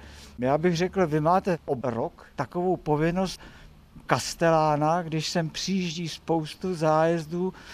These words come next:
na překrásný výlov, to znamená, že Labuť máte vlastně naučenou, tak jako kdybyste procházel rytířskými sály. Začněte tak, jako se začíná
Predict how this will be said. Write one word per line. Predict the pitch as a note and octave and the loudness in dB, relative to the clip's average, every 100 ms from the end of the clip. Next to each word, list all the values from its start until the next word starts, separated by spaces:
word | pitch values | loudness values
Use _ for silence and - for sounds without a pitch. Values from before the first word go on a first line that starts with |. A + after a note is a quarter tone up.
| C#3+ | -10
na | D3+ | -6
překrásný | D3 - E3+ E3 E3 E3 - F3+ D#3 | -4 -2 -2 2 2 2 0 -2 0
výlov, | D3+ D#3+ E3+ E3 | 2 2 2 0
to | E3 | -4
znamená, | D3+ D#3 D#3 E3 E3+ E3+ | -2 -2 0 2 2 2
že | E3+ D3+ - - - | 0 -2 -6 -14 -8
Labuť | C#3 D#3 D3 E3 | 2 2 2 -2
máte | E3 D#3 D#3 E3+ | 4 4 4 0
vlastně | E3 - F3 | 0 -2 -2
naučenou, | D#3 D3+ - D#3+ D#3 E3 | 0 -2 -2 -2 -2 -2
tak | D#3+ D#3+ | -4 -4
jako | D#3 E3 | -4 -4
kdybyste | D3+ D3+ D3+ E3 | -4 -4 -4 -6
procházel | - C#3+ - D#3 E3 F3 D#3+ | -2 -4 0 0 0 0 0
rytířskými | D#3 E3 D3+ - F3 E3+ E3+ | -2 -4 -8 -8 -8 -6 -6
sály. | - D#3+ D3+ C#3+ C#3 F#3 E3+ | -4 -4 -4 -8 -12 -14 -8
Začněte | C#3+ D#3+ F3 G3+ F#3+ F#3 F#3 | 0 2 2 0 -2 -2 -2
tak, | E3 D#3 | -4 -4
jako | D#3 D3+ E3 | -4 -4 -6
se | - E3 | -6 -2
začíná | C#3 - D#3+ D3+ D3 | -4 -4 -6 -4 -4